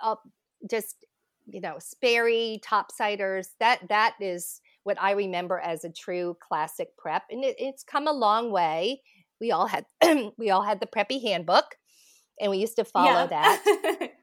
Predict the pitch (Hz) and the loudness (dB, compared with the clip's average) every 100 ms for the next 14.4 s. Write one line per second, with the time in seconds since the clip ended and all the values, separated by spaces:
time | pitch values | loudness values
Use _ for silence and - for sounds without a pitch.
0 | 240 233 226 220 226 - 226 226 220 226 | 2 6 6 4 0 0 2 4 4 0
1 | 233 - 440 453 381 453 494 466 453 427 | -2 -2 -2 -2 -2 -2 2 2 2 0
2 | - - 427 415 - 214 175 160 185 262 | -4 -2 0 0 2 2 2 -8 -6 -6
3 | 330 339 330 320 - - 294 277 - 214 | -6 -6 -6 -10 -12 -4 -2 -2 -4 -2
4 | 190 151 - - 170 90 - 165 185 - | 0 -2 -4 -8 -8 -8 -12 -16 -18 -18
5 | - 214 202 202 185 - - _ _ _ | -12 -8 -8 -8 -12 -18 -20 _ _ _
6 | _ - 440 277 254 - - 277 269 269 | _ -6 -2 0 -2 -4 -8 -4 -4 -4
7 | 233 - 208 247 254 254 262 240 190 185 | -4 0 2 4 2 2 0 -2 -6 -4
8 | 226 220 208 202 180 175 262 240 233 233 | -6 -4 -4 -2 -4 -2 2 2 4 2
9 | 220 202 - - 165 156 175 180 180 156 | 2 -2 -6 -14 -12 -12 -10 -10 -10 -12
10 | - - 233 233 226 214 202 202 - _ | -12 0 2 2 -2 -4 -6 -8 -12 _
11 | _ _ _ _ 226 202 208 220 - - | _ _ _ _ -2 -2 -4 -6 -6 -6
12 | 226 202 190 226 226 214 - - 190 185 | -4 -2 -2 -4 -4 -4 -4 -2 0 2
13 | 196 196 190 190 - 180 202 185 - 185 | 2 0 -2 -6 -14 -6 0 0 -2 -8
14 | 170 170 190 | -4 -2 -2